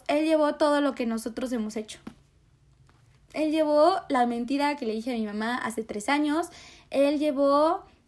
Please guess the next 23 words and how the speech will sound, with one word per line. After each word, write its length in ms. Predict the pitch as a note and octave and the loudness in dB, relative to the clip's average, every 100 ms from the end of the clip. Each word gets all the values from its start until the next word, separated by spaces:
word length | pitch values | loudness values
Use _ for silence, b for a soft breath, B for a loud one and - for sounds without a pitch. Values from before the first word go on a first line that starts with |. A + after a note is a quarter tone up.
| - | -6
eh, 680 | A#3 A3+ A3 A3 G#3+ G#3+ G#3 - _ _ _ _ _ _ _ _ _ _ _ - | -2 0 0 -2 -4 -6 -10 -14 _ _ _ _ _ _ _ _ _ _ _ 4
todas 240 | C#4+ C4 | 6 6
las 160 | A3+ A3+ | 2 -2
cosas 320 | B3+ B3+ A#3+ | -2 -2 -4
que 340 | A3 G#3 G3+ | -4 -4 -2
le 140 | G3+ A3 | 0 0
has 180 | A3 | 0
hecho 520 | A3+ A3 A#3 A3 A3 G#3+ B _ | -2 -2 0 2 0 -4 B _
a 120 | G#3 | -12
tu 760 | G#3 G#3 G3+ G3 F#3+ F#3+ F#3 F3+ - _ | -8 -6 -6 -8 -10 -8 -10 -12 -16 _
vecino, 400 | G#3 G3+ D4+ D#4+ D#4+ G4+ - - - | 0 2 4 6 6 2 -2 -16 -12
él 220 | - B3 B3 | -6 -2 0
llevó 480 | C4 B3+ C4 D4 D#4+ B B | 0 0 0 -2 -6 B B
el 120 | - A#3 | -8 -4
pecado 560 | A3+ A3+ A#3 A#3 A#3+ | -4 0 0 2 0
de 280 | B3 A#3+ G#3 | -2 -4 -4
si 180 | - A3+ | -4 -4
has 180 | A3 A3 | -2 -4
robado, 520 | G#3+ A3 A#3 A#3+ C#4+ B B - | -2 -2 -2 -4 -6 B B -8
eh, 420 | A#3 A3+ A3 G#3+ | -4 -2 0 -2
si 120 | G#3+ A3 | -2 -2
has 100 | A3 | 0
matado, 680 | G3+ - A3 A3+ A#3 D4+ | -2 0 2 4 2 -2